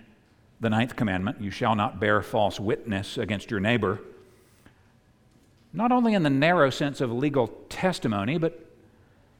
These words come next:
more broadly in all of our speech. In fact, not only lying, but deception. God is personally concerned whenever we speak falsely. Why is that? It's because God is truth.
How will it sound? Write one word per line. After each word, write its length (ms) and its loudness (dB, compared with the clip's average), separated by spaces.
more 160 2
broadly 540 6
in 100 2
all 280 8
of 60 2
our 120 2
speech. 640 -10
In 80 -4
fact, 220 0
not 160 8
only 160 4
lying, 340 4
but 140 -4
deception. 640 0
God 320 4
is 180 -4
personally 480 0
concerned 540 -4
whenever 320 0
we 140 -2
speak 320 -6
falsely. 560 -6
Why 180 -2
is 180 4
that? 380 -4
It's 100 -8
because 320 0
God 540 4
is 320 0
truth. 560 -10